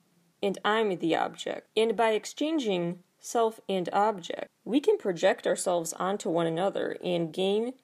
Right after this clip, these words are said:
self-consciousness," unquote. Who we become is very much influenced by who surrounds us.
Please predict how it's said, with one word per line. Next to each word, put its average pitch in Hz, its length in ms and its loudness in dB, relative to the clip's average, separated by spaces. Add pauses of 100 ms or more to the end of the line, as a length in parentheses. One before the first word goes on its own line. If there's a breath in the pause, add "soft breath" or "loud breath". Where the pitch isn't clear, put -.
(140)
self-consciousness," - 1400 -4 (140)
unquote. - 580 -4 (120)
Who 302 80 6
we 302 140 4
become 196 480 0
is 160 280 -2
very 190 260 2
much 175 300 -2
influenced 170 760 -2
by 156 480 2 (280)
who 254 200 2
surrounds 175 600 -2
us. - 400 -8